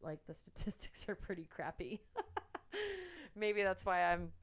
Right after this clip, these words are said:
I've been successful, is because of the statistic. No, <laughs> no, I've worked really fucking hard, and I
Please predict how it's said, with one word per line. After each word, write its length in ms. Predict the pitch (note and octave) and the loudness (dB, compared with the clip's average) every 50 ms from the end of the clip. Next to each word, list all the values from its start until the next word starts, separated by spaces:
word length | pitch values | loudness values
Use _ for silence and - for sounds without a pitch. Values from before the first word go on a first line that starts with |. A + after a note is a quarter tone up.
| - | -8
I've 100 | F3 F3 | -6 -4
been 160 | F3 F3+ F3 | -4 -6 -6
successful, 600 | E3+ - F3+ - - E3+ E3+ - - E3 D#3+ E3 F3 | -6 -8 -8 -4 -4 -4 -4 -4 -6 -8 -6 -6 -8
is 100 | E3+ - | -10 -12
because 320 | - D#3+ - - G#3 F#3+ - | -16 -16 -14 -14 -14 -12 -12
of 60 | - | -12
the 60 | - | -12
statistic. 520 | - - - - - - - - - - - - | -12 -14 -14 -16 -16 -16 -14 -14 -14 -16 -14 -10
No, 260 | F3+ E3+ F3+ G3 G#3+ C6+ C6+ - - D4+ - - | -6 -4 -4 -4 -4 -6 -10 -10 -10 -10 -10 -10
<laughs> 380 | - - - - - - - - | -16 -18 -18 -16 -16 -16 -14 -2
no, 200 | G3+ G3+ F#3+ F#3 | 2 4 4 6
I've 200 | - F#3 A3 A3 | 8 8 6 8
worked 200 | B3 C#4 C4+ C4 | 6 4 4 2
really 220 | C4+ D4+ F4+ G4 | 0 0 2 2
fucking 380 | F#4 - - C#4+ - E4 C#4+ C#4 | 2 6 6 6 6 6 2 2
hard, 480 | A#3 A#3+ C#4+ D4+ G3+ E3+ F3+ F#3 - - - | 4 8 10 10 10 10 8 6 2 -2 -2
and 420 | - G3 F#3+ F#3+ F#3+ F#3+ F#3+ G3 G3 - - - | 0 2 2 4 4 2 2 0 -2 -6 -2 2
I 640 | F#3 F#3 F#3 F#3 F#3+ F#3+ G3 G3+ G#3 G#3+ G#3+ G#3 | 4 4 6 6 6 6 6 6 6 4 4 2